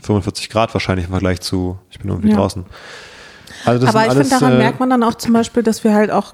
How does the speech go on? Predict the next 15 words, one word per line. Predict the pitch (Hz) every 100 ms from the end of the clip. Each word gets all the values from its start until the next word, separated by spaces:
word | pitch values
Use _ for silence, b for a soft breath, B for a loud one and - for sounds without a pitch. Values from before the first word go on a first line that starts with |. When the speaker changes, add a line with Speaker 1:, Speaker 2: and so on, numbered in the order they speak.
| -
Speaker 2:
gerade | - 185 202
beim | 202 196 190 196 190 202
Bauen, | 196 208 226 226
bei | 214
der | 196
Infrastruktur | 220 - 214 - - - 226
et | 208
cetera, | - 214 202 202
dass | 202 -
wir |
da | 202 196 208
wirklich | 226 214
ein | 202
Umdenken | 233 202 180 190
bauen, | 180 175 180